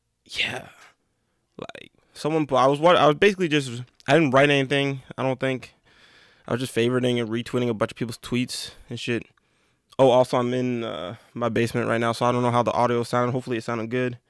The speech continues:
I guess I'll, I'll find out on the, uh, on the playback. But yeah, man, shit was crazy.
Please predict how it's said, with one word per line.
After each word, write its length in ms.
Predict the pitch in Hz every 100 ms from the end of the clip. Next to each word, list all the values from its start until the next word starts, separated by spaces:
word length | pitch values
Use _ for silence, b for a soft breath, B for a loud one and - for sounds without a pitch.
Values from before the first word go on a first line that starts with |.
| _ _ _ _ _ _ _
I 80 | -
guess 120 | 113
I'll, 140 | 113 101
I'll 160 | 110
find 280 | - 117 113
out 120 | 117
on 240 | 110 92 71
the, 340 | 80 87 127
uh, 340 | - - - 120 b b b -
on 100 | 117
the 80 | 113
playback. 640 | - 120 120 113 113 - _ b b b b b b b _
But 160 | 101 113
yeah, 220 | 131 123
man, 300 | 110 95 104 B B -
shit 160 | 147
was 100 | 123
crazy. 480 | - 123 131 117